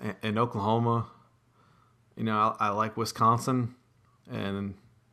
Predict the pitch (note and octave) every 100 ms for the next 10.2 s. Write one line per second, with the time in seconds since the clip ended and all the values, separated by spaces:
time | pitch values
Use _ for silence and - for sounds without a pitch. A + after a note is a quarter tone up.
0 | _ _ - G#2+ G#2 - G#2+ A2+ A2 G#2+
1 | G2+ G#2+ G#2 G#2+ G#2+ G2+ - - - A2
2 | A2 A#2 G#2 G2 F#2+ G#2 A2+ B2 G#2+ F#2
3 | F2 - - _ - - G2 G2+ A#2+ E3+
4 | D#3 D#3+ C#3 A2 G#2+ - - - - -
5 | - G#2 A2 B2+ A#2+ A#2 A2+ A2 G#2 F#2+
6 | G2 F#2+ F#2 G2+ G#2 G#2 - _ - G2+
7 | - - - - G2+ - G#2 G2 G2 F#2+
8 | F#2 - - _ - G#2+ A2 G#2+ G2+ G#2
9 | G2+ F#2 G#2 F#2 F#2 - G2+ - F#2+ F#2+
10 | F#2